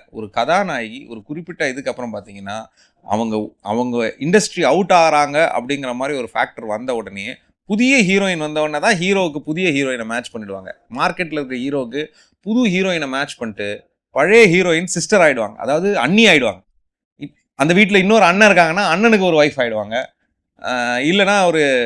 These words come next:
மாமியார் ஆவாங்க சில நேரம். அவர் லவ் பண்ற பொண்ணுக்கு அம்மாவா ஆவாங்க, டைரக்டா அம்மா ஆயிட்டா ஒரு மாதிரி இருக்கும்ன்றதுனால ஒரு யங் மாமியார் ஆக்குறது, இது இல்லைன்னு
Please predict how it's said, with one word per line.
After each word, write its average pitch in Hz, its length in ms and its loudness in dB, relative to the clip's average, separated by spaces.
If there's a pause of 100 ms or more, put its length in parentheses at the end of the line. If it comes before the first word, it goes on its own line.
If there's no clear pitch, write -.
(720)
மாமியார் 247 440 10
ஆவாங்க 135 280 6
சில 123 240 -4
நேரம். 147 400 4 (400)
அவர் 151 220 -2
லவ் 190 260 2
பண்ற 175 380 4
பொண்ணுக்கு 180 600 2
அம்மாவா 175 500 4
ஆவாங்க, 113 380 0 (800)
டைரக்டா 202 520 8
அம்மா 180 240 6
ஆயிட்டா 170 340 2
ஒரு 160 140 4
மாதிரி 156 280 0
இருக்கும்ன்றதுனால 131 640 -6 (500)
ஒரு 147 220 0
யங் 196 280 6
மாமியார் 175 440 2
ஆக்குறது, 117 540 2 (100)
இது 196 640 -2
இல்லைன்னு 254 680 4